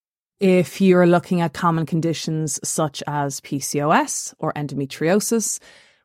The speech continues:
which approximately one in ten experience of reproductive age, so not necessarily those just dealing with fertility struggles, but really anyone,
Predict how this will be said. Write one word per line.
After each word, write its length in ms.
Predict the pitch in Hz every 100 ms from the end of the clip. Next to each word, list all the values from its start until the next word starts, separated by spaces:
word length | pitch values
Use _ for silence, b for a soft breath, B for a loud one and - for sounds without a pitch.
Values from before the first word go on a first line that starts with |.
| -
which 400 | 202 165 - 202
approximately 640 | - 254 - 190 170 156
one 260 | 151 170
in 160 | 151 139
ten 460 | - - 160 180 285 _ _ _ _ _ _
experience 800 | 160 151 - 151 143 226 - - _ _ _ _
of 240 | 180 156
reproductive 520 | 165 156 147 151 - 143
age, 260 | 143 202
so 100 | -
not 180 | 151 151
necessarily 640 | 147 156 - 147 147 143
those 400 | 139 156 147 143
just 240 | - 139 -
dealing 140 | 147
with 100 | 139
fertility 400 | - - 233 185
struggles, 480 | 143 165 147 139 139
but 320 | - 135 -
really 220 | 156 139
anyone, 340 | 170 185 147